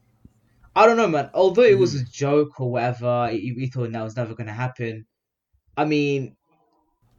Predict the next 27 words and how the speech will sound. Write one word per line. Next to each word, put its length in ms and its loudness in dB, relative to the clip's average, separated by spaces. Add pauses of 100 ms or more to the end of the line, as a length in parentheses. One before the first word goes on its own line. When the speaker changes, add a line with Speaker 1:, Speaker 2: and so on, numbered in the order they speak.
(140)
Speaker 1:
the 80 -4
fact 340 0
that 140 2
it 140 0
happened 540 0
and 120 -4
he 240 -4
recorded 640 0
the 80 -2
video 520 -4
and 220 -8
Speaker 2:
Yeah. 100 -8 (100)
Speaker 1:
uploaded 460 -6
it, 260 -8 (880)
Speaker 2:
You, 120 -6
Speaker 1:
I 40 -4
mean, 720 -4
Speaker 2:
you, 80 -14
yeah. 160 -2
Speaker 1:
it 100 0
really 160 2
does 220 4
show 380 0
that 320 -4
he 180 -8
didn't 200 -6
really 280 -8